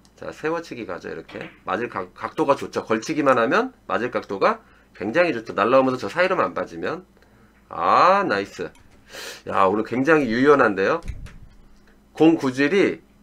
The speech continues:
굉장히 유연해요. 굉장히 유연해. 자, 키스, 우라치라면 여-, 키스 요렇게 빼야 되겠죠. 요렇게 빼고. 그렇죠. 야, 봐봐. 또 이만큼씩 빠졌잖아. 그죠? 저,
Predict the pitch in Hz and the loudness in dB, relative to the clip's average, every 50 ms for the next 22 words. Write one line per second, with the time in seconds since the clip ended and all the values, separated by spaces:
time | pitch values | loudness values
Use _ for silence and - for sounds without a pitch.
0 | _ _ _ _ _ _ _ _ _ _ _ _ _ _ _ _ _ _ _ _ | _ _ _ _ _ _ _ _ _ _ _ _ _ _ _ _ _ _ _ _
1 | _ _ _ _ _ _ _ _ - - 131 156 202 233 247 247 233 233 233 220 | _ _ _ _ _ _ _ _ -10 0 2 6 6 6 6 6 6 6 6 6
2 | 208 156 117 117 117 113 104 95 90 85 76 - _ - - - 117 139 151 160 | 6 4 2 4 4 4 4 4 0 -4 -4 -10 _ -18 -8 -4 -2 -2 2 2
3 | 156 143 117 98 90 87 85 80 76 - - _ _ _ _ _ - 85 87 - | 2 2 0 -2 -4 -6 -8 -8 -12 -16 -18 _ _ _ _ _ -14 -14 -14 -12
4 | - - 151 - - - 120 110 95 95 107 110 110 - 117 107 95 92 95 - | -10 -12 -12 -12 -10 -6 -4 -4 -4 0 -2 -2 -2 -2 -6 -4 -2 -2 -2 -4
5 | - - 156 - - 95 95 104 120 - 139 - - 110 98 92 92 87 87 - | -6 -12 -12 -10 -6 -4 -2 -2 -2 -2 -4 -2 -2 -2 -2 -2 -4 -6 -6 -8
6 | - 87 85 87 92 92 87 87 95 95 - 92 - - 90 87 - 85 82 87 | -8 -10 -6 -4 -4 -4 -4 -4 -6 -8 -8 -10 -8 -6 -8 -6 -6 -8 -6 -4
7 | 98 139 175 202 226 220 _ _ _ _ _ - - 85 90 87 - - 95 85 | -2 0 0 -2 -2 -6 _ _ _ _ _ -16 -10 -8 -8 -8 -8 -12 -12 -10
8 | 82 85 98 120 139 151 160 160 _ _ _ _ _ _ _ _ _ _ _ _ | -6 -4 -2 -2 -2 -4 -6 -10 _ _ _ _ _ _ _ _ _ _ _ _
9 | _ _ _ _ _ _ _ _ _ _ _ - - - 95 - - - - - | _ _ _ _ _ _ _ _ _ _ _ -14 -8 -6 -4 -4 -4 -4 -6 -6
10 | - - 135 131 135 - 254 240 208 202 196 175 180 - - - 135 113 113 110 | 0 4 4 4 6 6 6 6 8 6 6 6 4 0 2 2 4 4 4 2
11 | 110 95 90 87 85 82 - - - 101 135 170 208 208 _ _ _ _ _ _ | 0 -2 -6 -6 -6 -10 -10 -10 -6 0 2 2 0 0 _ _ _ _ _ _
12 | _ _ _ _ _ _ _ _ _ - - - 143 160 196 196 - - | _ _ _ _ _ _ _ _ _ -12 0 6 10 10 10 10 8 4